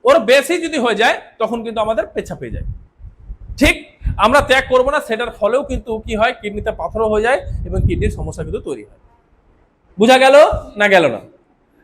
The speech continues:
এবং উপায়টা পেয়ে গেছো তোমরা, কি করবা? পিপল পাতার, ওটার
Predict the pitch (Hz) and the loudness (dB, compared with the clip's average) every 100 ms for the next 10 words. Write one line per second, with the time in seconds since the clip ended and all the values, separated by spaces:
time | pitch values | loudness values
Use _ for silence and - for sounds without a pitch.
0 | - 202 269 269 240 254 277 277 - 214 | 0 4 4 4 0 2 4 2 -2 -2
1 | 277 285 285 294 285 277 269 - - - | 2 4 2 0 2 2 2 -2 -12 -8
2 | 247 247 269 294 277 226 247 247 240 262 | -4 0 2 2 -2 -2 0 0 2 2
3 | 415 - _ _ _ _ _ - - _ | 0 -10 _ _ _ _ _ -12 -12 _
4 | - - - - _ - - - - 220 | -12 -12 -12 -18 _ -20 -20 -20 -20 -12
5 | 214 - - 190 226 294 | -12 -12 0 4 8 6